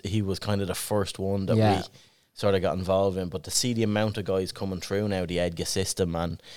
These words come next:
Speaker 1: Golf Ireland were supporting this as well.
Speaker 2: Yeah.
Speaker 1: So, like, th-, they're, they're playing in Golf Ireland colours, they're representing their country. It's great to see.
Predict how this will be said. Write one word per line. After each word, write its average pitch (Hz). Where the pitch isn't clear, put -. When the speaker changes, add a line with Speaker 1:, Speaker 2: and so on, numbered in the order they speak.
Speaker 1:
Golf 101
Ireland 101
were 80
supporting 85
this 82
as 80
well. 85
Speaker 2:
Yeah. 101
Speaker 1:
So, 95
like, 92
th-, 90
they're, 92
they're 90
playing 95
in 90
Golf 90
Ireland 90
colours, 98
they're 82
representing 90
their 87
country. 87
It's 87
great 107
to 90
see. -